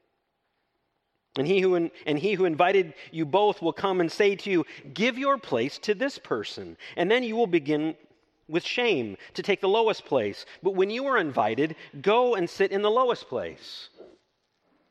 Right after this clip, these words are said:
so that when your host comes, he may say to you, "Friend,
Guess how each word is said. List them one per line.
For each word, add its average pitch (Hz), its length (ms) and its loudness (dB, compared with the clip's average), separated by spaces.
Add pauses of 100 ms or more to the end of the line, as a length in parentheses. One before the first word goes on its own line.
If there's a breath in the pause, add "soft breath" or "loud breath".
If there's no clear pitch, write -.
(320)
so - 120 -8
that 151 100 -4
when 165 120 0
your 175 120 4
host 196 320 0
comes, 160 300 0
he 170 100 -2
may 151 160 2
say 165 240 -2
to - 120 -10
you, 147 220 -2 (180 loud breath)
"Friend, 113 680 -2